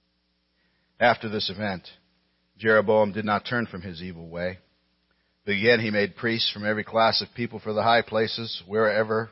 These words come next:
whoever he wished, he consecrated him, and he became one of the priests of the high places. And this thing was the sin of the house of Jeroboam, so as to exterminate and destroy it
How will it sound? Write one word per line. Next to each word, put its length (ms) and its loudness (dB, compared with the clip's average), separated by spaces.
whoever 340 4
he 180 -6
wished, 420 0
he 80 -12
consecrated 680 -2
him, 200 -4
and 80 -8
he 80 -6
became 380 -6
one 140 -2
of 60 -4
the 80 -12
priests 360 -4
of 60 -8
the 60 0
high 180 4
places. 560 -4
And 160 -2
this 320 4
thing 380 6
was 180 0
the 80 -10
sin 420 0
of 100 -2
the 80 4
house 280 2
of 80 -8
Jeroboam, 640 2
so 220 0
as 140 2
to 120 -8
exterminate 720 -4
and 140 -16
destroy 520 0
it 100 -6